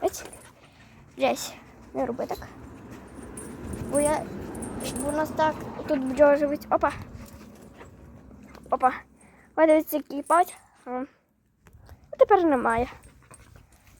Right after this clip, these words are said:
Так, ладно. Джесі, чим зараз займемось?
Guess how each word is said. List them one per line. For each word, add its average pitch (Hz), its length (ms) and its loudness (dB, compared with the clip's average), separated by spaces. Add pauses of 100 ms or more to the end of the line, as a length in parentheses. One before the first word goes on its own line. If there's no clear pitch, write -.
Так, 254 160 0 (460)
ладно. 233 360 -2 (1160)
Джесі, 302 220 6
чим 403 320 4
зараз 330 260 6
займемось? 269 600 -2